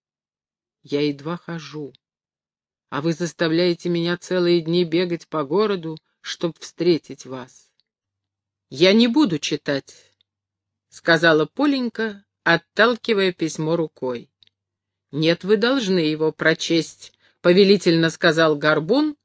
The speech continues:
и с силою вложил ей письмо в руку. Поленька вздрогнула от его прикосновения.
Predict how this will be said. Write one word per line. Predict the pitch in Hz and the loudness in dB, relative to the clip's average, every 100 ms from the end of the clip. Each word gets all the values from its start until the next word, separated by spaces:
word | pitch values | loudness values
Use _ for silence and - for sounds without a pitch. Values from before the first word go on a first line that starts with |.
| _ _ _ | _ _ _
и | 214 233 | 2 2
с | - | 0
силою | - 302 302 269 226 | 2 4 4 2 2
вложил | 185 170 160 233 | 2 2 2 0
ей | 196 175 | 2 0
письмо | 180 170 - 156 175 | 0 -4 -4 -4 -2
в | |
руку. | 160 147 131 - - - _ _ _ _ _ _ _ _ _ _ _ | -2 -2 -4 -6 -20 -20 _ _ _ _ _ _ _ _ _ _ _
Поленька | 185 190 165 160 156 | 4 6 2 0 -4
вздрогнула | 135 127 160 233 220 226 233 233 | -4 0 4 4 2 -2 -2 -2
от | 190 - | -6 -2
его | 214 214 | 0 0
прикосновения. | 214 214 202 - 202 196 202 190 185 180 | -2 -4 -4 -4 -2 0 0 0 -4 -8